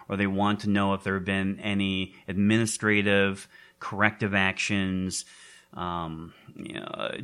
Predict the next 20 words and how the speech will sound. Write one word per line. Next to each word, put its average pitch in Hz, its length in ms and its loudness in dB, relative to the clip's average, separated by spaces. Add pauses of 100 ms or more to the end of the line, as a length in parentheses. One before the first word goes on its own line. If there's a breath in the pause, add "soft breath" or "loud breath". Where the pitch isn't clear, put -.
disciplinary 117 720 4
actions, 104 360 2
or 90 60 -4
those 202 280 2
kinds 107 200 2
of 98 60 -2
things, 101 220 0
I 107 40 0
mean, 113 100 0
they 101 40 2
have 120 100 2
a 98 60 -2 (160)
right 107 160 2
to - 180 -6
ask 107 340 0
for 90 380 -6
those 82 400 -4
as 92 240 -10
well. 98 360 4
But 95 260 0